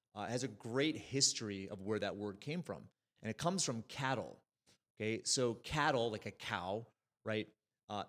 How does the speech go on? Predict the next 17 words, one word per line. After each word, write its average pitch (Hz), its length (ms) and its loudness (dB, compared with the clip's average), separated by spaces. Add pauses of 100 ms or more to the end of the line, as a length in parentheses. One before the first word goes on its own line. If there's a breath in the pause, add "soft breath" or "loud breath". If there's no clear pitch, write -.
there 123 460 6
are 117 280 2 (160)
a 120 60 -4
variety 123 760 2
of 110 120 4
ways 117 420 2
to 120 140 0
use 104 400 -2
that 101 240 -4
cow, 87 300 -4 (480)
okay? 104 140 0
But 101 180 -2
a 120 40 -4
cow's 180 280 4
a 143 60 2
cow. 123 420 0 (400)
Without 143 600 4